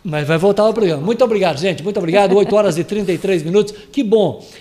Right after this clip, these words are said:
Esses dias chegou um rapaz aqui. Posso só abrir o coração, dia do radialista? Ô, Valdemir e Calado, hã? Obrigado, parabéns pra vocês e a todos os meus colegas radialistas de Itajubá, do Brasil e do mundo.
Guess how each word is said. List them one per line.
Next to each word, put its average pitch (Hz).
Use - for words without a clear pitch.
Esses 202
dias 196
chegou 196
um -
rapaz 160
aqui. 156
Posso 277
só 240
abrir 185
o 160
coração, 165
dia 165
do 139
radialista? 151
Ô, 180
Valdemir 220
e 220
Calado, 175
hã? 196
Obrigado, 208
parabéns 202
pra 196
vocês 185
e 185
a 165
todos 208
os 175
meus 180
colegas 170
radialistas 160
de 160
Itajubá, 160
do 156
Brasil 156
e 226
do 214
mundo. 220